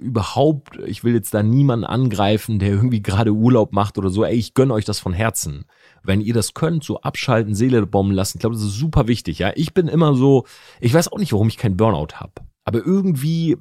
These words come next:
braucht mein Körper das. So, ich spring auch immer noch morgens aus dem Bett. Also meine Augen gehen auf und ich,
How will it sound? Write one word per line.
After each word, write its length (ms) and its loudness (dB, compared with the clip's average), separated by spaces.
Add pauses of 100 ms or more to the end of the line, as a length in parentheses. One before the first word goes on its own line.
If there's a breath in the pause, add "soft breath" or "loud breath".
(200)
braucht 380 -4
mein 220 0
Körper 360 -6
das. 340 -12 (300 loud breath)
So, 140 -4
ich 160 -2
spring 300 2
auch 260 -4
immer 280 2
noch 360 -2 (380 soft breath)
morgens 420 4
aus 140 -10
dem 140 0
Bett. 200 0
Also 140 -2
meine 200 -2
Augen 220 -2
gehen 140 -2
auf 240 0
und 60 -4
ich, 220 -8